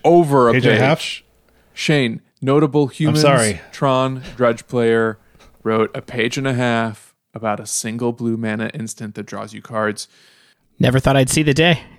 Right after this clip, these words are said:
Speaker 3: Never.
Speaker 2: In the history of brainstorm writing and pontification, this is a drop in the bucket.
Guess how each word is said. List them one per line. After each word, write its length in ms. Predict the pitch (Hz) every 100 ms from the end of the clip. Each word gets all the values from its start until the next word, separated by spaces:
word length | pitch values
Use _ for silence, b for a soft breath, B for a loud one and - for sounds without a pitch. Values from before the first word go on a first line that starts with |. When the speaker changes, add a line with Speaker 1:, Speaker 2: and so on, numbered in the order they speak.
| B B -
Speaker 3:
Never. 420 | 131 160 107 - _ _ _ B B B -
Speaker 2:
In 120 | 147
the 60 |
history 280 | 156 180 220
of 100 | 160
brainstorm 680 | 131 135 131 139 131 117 107
writing 500 | 110 120 120 107 101
and 140 | 104
pontification, 800 | 104 110 120 113 - 113 107 98
this 180 | 110 107
is 280 | 101 90 - -
a 60 | 101
drop 320 | 107 104 104
in 80 | 101
the 60 |
bucket. 480 | 87 92 92 - -